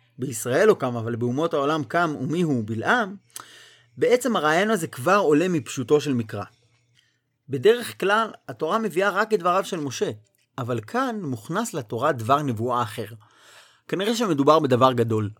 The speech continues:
שמבחינת ההיקף שלו הוא באמת ראוי להיות בתורה. אם חושבים על כך לרגע, בעצם חז"ל אמרו דבר גדול מאוד. אם הם היו אומרים שבלעם גדול כמו יהושע בן נון, בסדר, ניחא.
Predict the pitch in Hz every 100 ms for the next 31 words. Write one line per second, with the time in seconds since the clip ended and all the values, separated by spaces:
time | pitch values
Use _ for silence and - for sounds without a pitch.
0 | _ - 131 117 107 135 151 196 156 117
1 | - 175 - 151 123 113 120 120 127 170
2 | 135 123 147 131 123 120 110 107 98 -
3 | _ _ _ _ _ - - _ _ _
4 | _ _ - 226 220 135 147 208 165 123
5 | 110 113 104 110 110 120 - - 180 240
6 | 247 - - 131 143 240 220 220 139 120
7 | 180 180 127 120 165 185 131 147 104 -
8 | _ _ _ _ _ _ _ - 330 294
9 | 180 208 175 170 202 - 127 143 175 131
10 | 127 151 147 165 160 113 131 156 117 131
11 | 156 135 - _ _ _ _ - 349 339
12 | 240 214 220 -